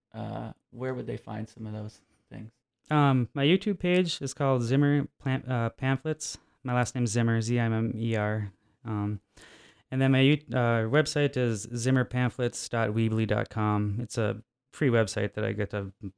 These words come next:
Speaker 2: play around with and just make stuff on. But then on that website, I also made an edible plants pamphlet,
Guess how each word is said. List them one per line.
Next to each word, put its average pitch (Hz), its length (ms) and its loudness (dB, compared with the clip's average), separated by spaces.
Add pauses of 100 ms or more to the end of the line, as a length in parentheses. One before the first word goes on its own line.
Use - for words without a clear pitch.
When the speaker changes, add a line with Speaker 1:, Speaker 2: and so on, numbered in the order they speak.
(220)
Speaker 2:
play 107 140 -4
around 98 280 0
with 101 140 -4
and 104 80 -6
just 95 180 -8
make 101 160 -6
stuff - 240 -10
on. 104 160 -2
But 104 120 -4
then 131 120 2
on 120 120 4
that 110 120 2
website, 110 480 0
I 104 60 2
also 107 400 -2
made 107 180 0
an 107 80 0
edible 110 260 0
plants 113 440 -4
pamphlet, 117 600 -6